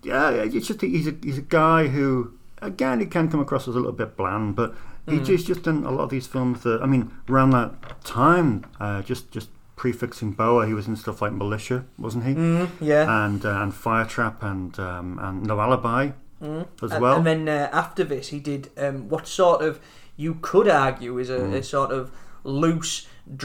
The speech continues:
Speaker 2: dragon-centric <laughs> remake of New Alcatraz, uh,
Speaker 1: Mm.
Speaker 2: for Roth called Dragon Fighter,
Speaker 1: Oh,
Speaker 2: which
Speaker 1: yeah.
Speaker 2: very much follows the same story beat.
Speaker 1: Mm-hmm.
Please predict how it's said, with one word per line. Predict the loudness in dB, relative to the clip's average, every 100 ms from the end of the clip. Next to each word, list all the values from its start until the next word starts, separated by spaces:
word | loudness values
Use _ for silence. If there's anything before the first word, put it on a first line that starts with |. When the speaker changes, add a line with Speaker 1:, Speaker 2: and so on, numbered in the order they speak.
| 2
Speaker 2:
dragon-centric | 4 2 0 0 0 0 -2 -2 -4 -4
<laughs> |
remake | 0 2 6 6 4 2
of | 0 0
New | 2 4
Alcatraz, | 2 0 -6 -2 0 0 -2
uh, | -4 -2 0
Speaker 1:
Mm. | 2
Speaker 2:
for | 4 4 2
Roth | -2 -4
called | -4 -4
Dragon | -2 0 -2 -2
Fighter, | -2 -2 -4 -8 -4
Speaker 1:
Oh, | 0
Speaker 2:
which | 2 2
Speaker 1:
yeah. |
Speaker 2:
very | 2 2
much | 0 -4
follows | 0 0 0 -4
the | -6
same | -4 -4 -4
story | -4 -4 -4 -6
beat. | -2
Speaker 1:
Mm-hmm. | -2 -2